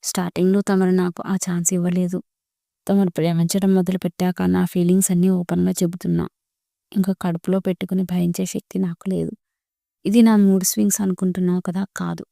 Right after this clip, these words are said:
నేనే కక్కేస్తున్నాను. పాపం మిక్స్డ్ ఫీలింగ్స్ అన్నీ విని నువ్వు కన్ఫ్యూజ్ అవుతున్నావు కదా? ఎక్కువగా మాట్లాడితే కంట్రోల్ చేయి, లేకపోతే ఒక్కటి పీకు. హర్ట్ అయితే సారీ అని బాధగా చెప్పింది అమూల్య.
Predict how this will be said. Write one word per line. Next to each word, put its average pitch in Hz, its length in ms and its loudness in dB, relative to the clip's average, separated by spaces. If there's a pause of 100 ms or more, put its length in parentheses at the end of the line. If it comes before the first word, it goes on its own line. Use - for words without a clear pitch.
నేనే 185 280 2
కక్కేస్తున్నాను. 175 840 -4 (560)
పాపం 196 340 -2
మిక్స్డ్ 196 340 0
ఫీలింగ్స్ 214 460 0
అన్నీ 190 300 2
విని 185 280 4 (100)
నువ్వు 190 260 0
కన్ఫ్యూజ్ 180 460 0
అవుతున్నావు 180 460 -2
కదా? 180 180 -6 (560)
ఎక్కువగా 190 440 2
మాట్లాడితే 185 600 2
కంట్రోల్ 185 440 -2
చేయి, - 280 -6
లేకపోతే 190 540 -4
ఒక్కటి 180 340 -4
పీకు. 170 340 -8 (180)
హర్ట్ - 280 -10
అయితే 180 300 -4
సారీ 170 460 -2
అని 190 180 -2
బాధగా 180 440 -4
చెప్పింది 175 460 -4
అమూల్య. 175 340 -2